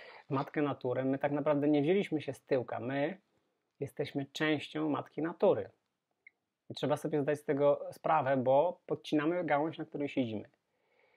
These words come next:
E, i tak jak mówię, przekazywanie wiadomości, to co bardzo pięknie opisuje Lipton, to jest wykorzystanie internetu.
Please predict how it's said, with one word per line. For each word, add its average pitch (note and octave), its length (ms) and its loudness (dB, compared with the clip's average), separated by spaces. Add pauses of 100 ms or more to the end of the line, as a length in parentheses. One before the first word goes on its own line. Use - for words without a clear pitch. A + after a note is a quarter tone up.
(480)
E, C3 400 0 (500)
i D3+ 80 -4
tak D#3+ 160 0
jak E3 80 2
mówię, D#3 320 2 (460)
przekazywanie E3 840 0
wiadomości, D#3 640 0
to - 160 -6
co - 120 -10
bardzo D3 360 2
pięknie D#3+ 420 -2
opisuje C#3 400 0
Lipton, C#3+ 460 0
to C3+ 160 0
jest C3+ 160 0
wykorzystanie C3+ 720 -2
internetu. C#3 760 -2